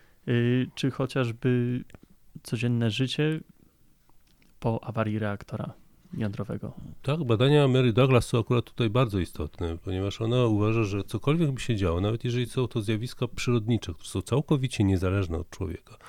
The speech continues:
Speaker 2: a co dopiero kiedy są zależne, jak na przykład używanie broni masowego rażenia, to nawet przy tych przyrodniczych jest coś takiego, że społeczeństwo musi znaleźć winnego, że musi obciążyć się odpowiedzialnością, nawet, y, nie wprost jakąś magiczną odpowiedzialnością za to, co się dzieje, ale,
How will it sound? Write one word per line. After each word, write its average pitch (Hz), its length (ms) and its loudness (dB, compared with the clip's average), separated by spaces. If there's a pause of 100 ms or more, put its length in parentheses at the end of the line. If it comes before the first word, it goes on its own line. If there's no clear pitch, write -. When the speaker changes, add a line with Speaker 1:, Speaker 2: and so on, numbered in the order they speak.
(160)
Speaker 2:
a - 80 -6
co 104 120 -2
dopiero 90 320 0
kiedy 85 220 -8
są 160 160 2
zależne, 87 600 0
jak 85 260 -10
na 90 80 -8
przykład - 320 -10
używanie 82 340 -4
broni 82 260 -2
masowego 82 400 -6
rażenia, 80 400 -8 (580)
to - 100 -4
nawet 170 300 2
przy - 180 -12
tych 147 120 0
przyrodniczych 110 800 0
jest 117 220 -4
coś - 160 -4
takiego, 117 420 -4
że 104 120 -2
społeczeństwo 110 600 -2
musi 135 300 0
znaleźć 113 500 0
winnego, 107 760 0 (560)
że - 100 -2
musi 139 300 0
obciążyć 127 580 2
się - 160 -2
odpowiedzialnością, 110 1040 -2
nawet, 143 400 -4
y, 123 200 -4
nie 170 220 0
wprost - 520 -2
jakąś - 260 -8
magiczną 92 460 -4
odpowiedzialnością 87 720 -4
za 92 140 -4
to, - 120 -14
co - 120 -10
się 101 160 -8
dzieje, 107 300 0
ale, 110 240 0